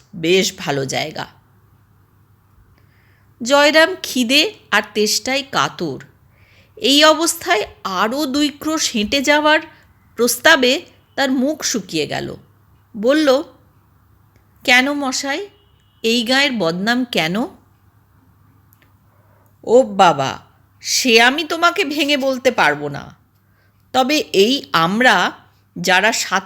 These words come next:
পুরুষের ভিটে আঁকড়ে পড়ে আছি, তারা ছাড়া কেউ এখানে তিষ্ঠতে পারে না কি না? প্রত্যয় না হয় জনে জনে যাচাই করে দেখতে পারো।"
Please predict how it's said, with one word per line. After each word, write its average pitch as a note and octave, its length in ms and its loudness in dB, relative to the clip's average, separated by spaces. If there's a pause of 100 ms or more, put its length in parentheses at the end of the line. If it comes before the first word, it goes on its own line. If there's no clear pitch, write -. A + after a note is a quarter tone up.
(120)
পুরুষের C#4+ 420 -4 (100)
ভিটে F#3+ 300 -2
আঁকড়ে B3+ 360 2 (120)
পড়ে F3+ 260 2
আছি, B3+ 520 0 (600)
তারা C#3 360 0
ছাড়া B3+ 360 2
কেউ E4+ 320 -4
এখানে E4 520 -2 (280)
তিষ্ঠতে B3 500 2
পারে F#3 260 2
না E3 140 -2
কি D#3+ 160 -10
না? G#3 380 -2 (1500)
প্রত্যয় G3 600 2
না D4 180 4
হয় E4 400 0 (380)
জনে C#4 320 2
জনে C#4+ 300 2
যাচাই A#3+ 520 2
করে B3 220 0
দেখতে E3+ 360 -4
পারো।" C3+ 280 -4